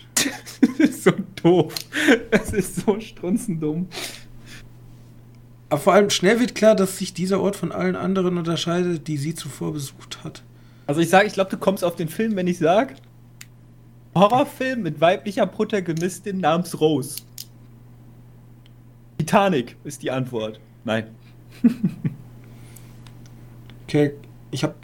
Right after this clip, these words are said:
Speaker 2: lass uns machen, dass ich eine Frage fragen kann.
Speaker 1: <laughs> Okay, weil das ist schon wirklich fies.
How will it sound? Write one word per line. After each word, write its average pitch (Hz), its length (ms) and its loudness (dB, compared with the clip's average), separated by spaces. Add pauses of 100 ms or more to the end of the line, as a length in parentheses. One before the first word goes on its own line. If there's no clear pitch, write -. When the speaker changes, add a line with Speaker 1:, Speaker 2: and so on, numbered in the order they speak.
(140)
Speaker 2:
lass 190 200 2
uns 226 160 -2
machen, 220 280 6
dass 190 100 6
ich - 220 0
eine 202 280 8
Frage 156 800 6
fragen 139 460 -6
kann. 156 340 -12 (680)
Speaker 1:
<laughs> - 320 0
Okay, 165 380 2 (260)
weil 165 100 10
das 185 80 6
ist - 40 -4
schon 220 160 2 (160)
wirklich 247 380 2
fies. - 360 -8